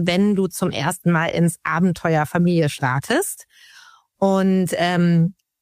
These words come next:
Omnichannel, das bedeutet, wir verkaufen stationär in über hundert Filialen in Deutschland, Österreich und der Schweiz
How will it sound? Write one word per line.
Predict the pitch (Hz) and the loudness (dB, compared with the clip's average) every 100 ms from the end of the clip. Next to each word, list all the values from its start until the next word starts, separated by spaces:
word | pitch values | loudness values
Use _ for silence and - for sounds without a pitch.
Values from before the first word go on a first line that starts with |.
| _ _ | _ _
Omnichannel, | 202 254 254 - 233 220 220 | 0 2 0 -2 -2 0 0
das | 180 - | -2 -4
bedeutet, | 170 165 175 196 160 | -4 -2 -2 -2 -2
wir | 170 170 | -2 -2
verkaufen | 165 - 165 170 180 | -6 -6 -4 -2 -2
stationär | - 240 - - 247 247 254 254 | -2 -4 -4 -2 0 0 0 0
in | 196 | -2
über | 190 185 | 0 -2
hundert | 220 214 190 | 0 0 -2
Filialen | - 185 170 165 202 | -2 -4 0 0 0
in | 180 | 0
Deutschland, | 170 185 185 | 0 0 -2
Österreich | 175 175 - - 160 | -2 -2 -2 -4 -4
und | 160 147 | -4 -4
der | |
Schweiz | - 185 262 302 - | -2 -2 -2 -4 -8